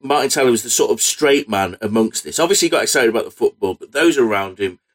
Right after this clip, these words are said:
your Richard Keys, your Andy Gray, everyone else is trying to push, push, push, sell, you know, get, and it, it was a very, <laughs> if you look back on those broadcasts, it, it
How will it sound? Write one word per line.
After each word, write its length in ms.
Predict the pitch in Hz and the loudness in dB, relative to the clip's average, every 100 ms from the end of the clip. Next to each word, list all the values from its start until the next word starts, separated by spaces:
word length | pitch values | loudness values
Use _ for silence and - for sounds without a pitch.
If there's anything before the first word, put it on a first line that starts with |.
| _ | _
your 120 | 113 | 0
Richard 280 | 170 - - | 0 -2 -14
Keys, 340 | - 104 98 | -6 -6 -4
your 120 | 104 127 | -4 -4
Andy 240 | 139 110 | -4 -6
Gray, 400 | - 92 90 85 | -6 -6 -6 -8
everyone 440 | 104 85 113 156 110 | -10 -12 -8 -2 -2
else 260 | 104 - - _ | -2 -6 -12 _
is 100 | 113 | -10
trying 180 | - 110 | -8 -10
to 60 | - | -10
push, 300 | - 190 - - | -4 -4 -4 -6
push, 240 | 151 - | -6 -4
push, 240 | 180 147 - | -4 -2 -4
sell, 440 | - 147 117 95 _ - | -4 -2 -4 -6 _ -2
you 100 | 120 | 0
know, 60 | |
get, 260 | 110 156 - _ _ _ 139 | 0 -4 -6 _ _ _ -4
and 220 | 135 - _ _ _ | -4 -6 _ _ _
it, 140 | 135 - _ | -4 -4 _
it 180 | 139 - | -2 0
was 140 | 135 127 | 2 2
a 60 | |
very, 400 | 110 127 147 147 - - - | 0 2 2 2 -2 -8 -10
<laughs> 300 | _ _ _ | _ _ _
if 140 | 143 | -2
you 80 | 156 | 0
look 240 | 143 165 - | 2 0 0
back 300 | 143 - 120 | -4 -2 -2
on 100 | 101 | -2
those 200 | 98 - | -4 -2
broadcasts, 680 | 110 107 - 90 82 - | 2 2 2 -6 -4 -6
it, 80 | - | -4
it 360 | 113 110 110 | -4 -2 -6